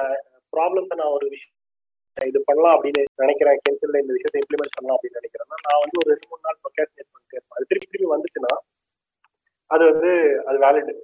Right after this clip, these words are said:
இல்ல. அது அந்த அன்னைக்கோட அந்த ஒரு ஸ்பார்க், ஒரு spark in the pan மாதிரி ஒரு உடனே அது போயிருச்சுன்னா அது வந்து பெரிய விஷயம் இல்ல அப்படின்ற மாதிரி. அது அப்போ என்னோட ப்ரொக்ராஸ்டினேஷனே நான் பாசிட்டிவா யூஸ் பண்ணி ஐடியாஸை, என்னோட வர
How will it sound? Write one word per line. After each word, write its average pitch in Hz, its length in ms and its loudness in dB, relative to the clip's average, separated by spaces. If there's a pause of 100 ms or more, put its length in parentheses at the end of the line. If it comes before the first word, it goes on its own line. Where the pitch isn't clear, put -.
(240)
இல்ல. 180 220 4
அது 170 140 6
அந்த 147 180 6
அன்னைக்கோட 170 440 2
அந்த 160 220 2
ஒரு 139 160 0
ஸ்பார்க், 175 440 4
ஒரு 143 340 -2
spark 156 220 4
in 156 100 -4
the 143 60 2
pan 143 200 4
மாதிரி 156 200 -2
ஒரு 139 300 4
உடனே 151 280 0
அது 180 220 2
போயிருச்சுன்னா 160 440 -2 (600)
அது 143 160 0
வந்து 143 220 4 (1120)
பெரிய 156 200 0
விஷயம் 147 280 0
இல்ல 135 180 0
அப்படின்ற 123 300 -6
மாதிரி. 123 200 -6
அது 131 120 2
அப்போ 147 180 2
என்னோட 147 220 2
ப்ரொக்ராஸ்டினேஷனே 175 720 -2
நான் 165 180 -4
பாசிட்டிவா 143 380 -2
யூஸ் - 300 -10
பண்ணி 415 280 -12 (540)
ஐடியாஸை, 139 520 2
என்னோட 127 280 -2
வர 127 160 2